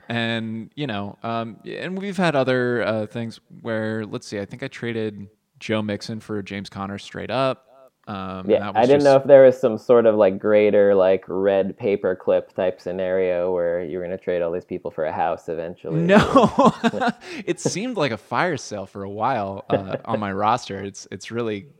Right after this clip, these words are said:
Speaker 1: come a long way. But, um, yeah, I just think that trading, like, you just look at your roster composition, you look at people who want to improve their roster, maybe somebody with a, you know, frankly, a losing record,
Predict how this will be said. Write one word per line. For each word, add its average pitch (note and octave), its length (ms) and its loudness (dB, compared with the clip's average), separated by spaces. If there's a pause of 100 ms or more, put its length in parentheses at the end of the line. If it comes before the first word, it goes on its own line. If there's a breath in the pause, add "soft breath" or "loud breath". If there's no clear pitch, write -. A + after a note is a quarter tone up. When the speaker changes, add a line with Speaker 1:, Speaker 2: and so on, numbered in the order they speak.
(920)
Speaker 1:
come B2 160 -10
a A2 60 -6
long G#2 240 -4
way. G#2+ 280 -6 (400 soft breath)
But, G#2+ 360 0 (120)
um, A2 560 -6 (520)
yeah, C#3 560 0
I B2+ 100 -2
just D#3+ 220 -10
think F#3 140 -8
that - 380 -8
trading, C#3 440 -2
like, A#2+ 360 -6 (280)
you A2+ 300 -12
just D3+ 300 -8
look B2 300 -6
at A#2+ 60 -8
your A2+ 260 -2
roster A2+ 340 -2
composition, G#2+ 760 -8 (380 soft breath)
you A2 160 -4
look C3 180 -2
at B2+ 120 -4
people B2+ 340 -6
who G#2+ 640 -6 (120)
want G#2+ 320 -6
to A#2 100 -12
improve G#2 260 -10
their G#2 120 -6
roster, G2 380 -6
maybe G2 260 -10
somebody G2+ 340 -10
with F#2+ 160 -10
a, G2+ 140 -8 (200)
you A2 120 -12
know, F#2 140 -12
frankly, G#2 480 -8
a G2 60 -8
losing G2+ 380 -8
record, G2+ 500 -8